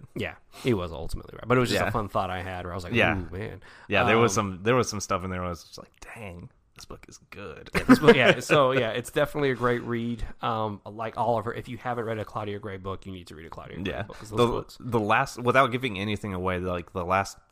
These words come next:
Speaker 2: quarter of this book, my
Speaker 1: Mm-hmm.
Speaker 2: heart was just do, do, do, do,
Speaker 1: Yeah.
Speaker 2: the whole time. I was like, "I,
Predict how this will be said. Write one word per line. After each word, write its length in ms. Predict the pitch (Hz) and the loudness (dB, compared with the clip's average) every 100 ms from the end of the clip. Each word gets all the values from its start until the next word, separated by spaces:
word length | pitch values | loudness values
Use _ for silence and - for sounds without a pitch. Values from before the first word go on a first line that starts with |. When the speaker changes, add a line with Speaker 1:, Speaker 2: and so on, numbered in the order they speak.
| - | -18
Speaker 2:
quarter 420 | - 92 90 104 | -10 -8 -4 -4
of 140 | 104 | -4
this 180 | 107 95 | -6 -8
book, 320 | - 95 95 - | -4 -4 -4 -4
my 140 | 98 | -4
Speaker 1:
Mm-hmm. 120 | 110 | -2
Speaker 2:
heart 180 | 107 90 | -2 -4
was 100 | 87 | -6
just 160 | - - | -14 -10
do, 120 | 104 | -8
do, 160 | - 92 | -8 -10
do, 160 | 98 92 | -10 -6
do, 100 | 98 | -4
Speaker 1:
Yeah. 160 | 98 | 2
Speaker 2:
the 100 | 110 | 4
whole 240 | 104 120 107 | 6 4 4
time. 180 | 113 104 | 4 4
I 20 | |
was 100 | 104 | 2
like, 140 | 101 - - - | 0 -2 -16 -6
"I, 120 | 107 | -2